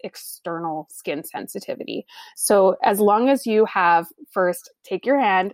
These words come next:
swirl all the water in the tub really well so that it's all one temperature, then you dip your bare elbow in the tub. And if it feels hot on your elbow, so you get that almost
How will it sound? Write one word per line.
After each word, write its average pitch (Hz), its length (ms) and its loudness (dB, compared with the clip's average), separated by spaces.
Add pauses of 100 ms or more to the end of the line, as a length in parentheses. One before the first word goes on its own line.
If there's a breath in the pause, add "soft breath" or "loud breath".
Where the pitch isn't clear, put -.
(120)
swirl 170 600 -4
all 202 100 2
the 233 80 0
water 208 260 2
in 214 100 -2
the 220 80 -4
tub 160 300 -6
really 185 640 0
well 180 320 -2
so 185 160 -8
that 156 140 -4
it's - 240 -12
all 170 220 2
one 226 180 0
temperature, 175 680 -6 (480 soft breath)
then 180 260 2
you 220 120 4
dip 214 260 2
your 247 100 2
bare 220 260 0
elbow 180 320 2
in 170 100 -4
the 170 120 -8
tub. - 380 -2 (500 soft breath)
And 190 120 0
if 180 120 -4
it - 160 -4
feels 202 560 0
hot - 640 2
on 214 120 -2
your 214 120 0
elbow, 190 380 0
so - 200 -14
you 196 120 -6
get 185 220 -6
that 180 160 -4
almost 180 340 -8